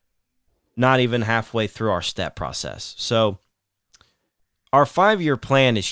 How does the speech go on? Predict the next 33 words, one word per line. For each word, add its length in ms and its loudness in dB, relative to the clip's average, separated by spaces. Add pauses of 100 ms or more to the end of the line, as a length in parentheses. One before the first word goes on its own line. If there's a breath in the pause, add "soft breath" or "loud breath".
(100)
huge. 540 -4 (360)
I 60 -6
mean, 320 0 (100)
seeing 280 -2
what 120 0
we 100 -2
did 180 0
in 40 0
eighteen 380 -2
months, 460 -2 (260)
we've 220 -4
gotta 220 0
reevaluate 800 -2 (580)
our 260 -4
scope 480 -2
and, 300 -6
and 140 -4
our 120 -2
runway 440 -4 (440)
because 260 -4
I 100 2
think 280 0
we're 60 0
about 200 4
ready 120 0
to 80 -6
fly 260 2
right 180 0
over 240 -4
it. 60 -18 (640 soft breath)
And 580 0 (300)
we're, 180 -2
we're 320 0